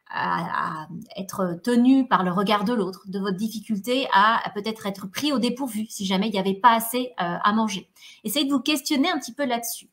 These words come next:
Puis en matière d'auto-coaching par rapport au vide et au plein, et no-, notamment notre sensation de, d'avoir la peur de manquer, il y a d'autres questions, au-delà de ces frigos toujours pleins, toujours vides, et puis de, de façon de cuisiner, et, et la, et la, la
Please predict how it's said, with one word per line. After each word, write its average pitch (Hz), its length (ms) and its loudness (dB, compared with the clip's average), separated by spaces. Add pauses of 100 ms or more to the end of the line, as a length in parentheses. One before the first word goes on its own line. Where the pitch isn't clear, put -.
(460)
Puis 330 100 4
en 294 60 4
matière 302 300 2
d'auto-coaching 320 760 -2
par 220 100 0
rapport 214 320 2
au 208 160 2
vide 233 480 2
et 202 80 2
au 202 140 0
plein, 269 420 0
et 185 180 0
no-, 190 160 4
notamment 214 380 0
notre 196 160 0
sensation 202 480 -4
de, 190 220 0 (240)
d'avoir 190 320 4
la 190 100 6
peur 294 280 4
de 226 100 4
manquer, 220 280 0 (120)
il - 40 0
y 247 40 2
a - 60 4
d'autres 349 340 0
questions, 233 440 -4 (440)
au-delà 202 400 4
de 196 240 2
ces 185 200 -2
frigos 247 420 2
toujours 202 340 -2
pleins, 220 180 2
toujours 196 300 0
vides, 233 240 4
et 180 100 0
puis 190 80 -10
de, 185 120 2
de 170 180 0 (100)
façon 262 280 4
de 233 40 0
cuisiner, 233 460 0
et, 175 220 -2
et - 20 -2
la, 202 180 -4
et - 60 -4
la, - 340 -4 (140)
la 170 180 -8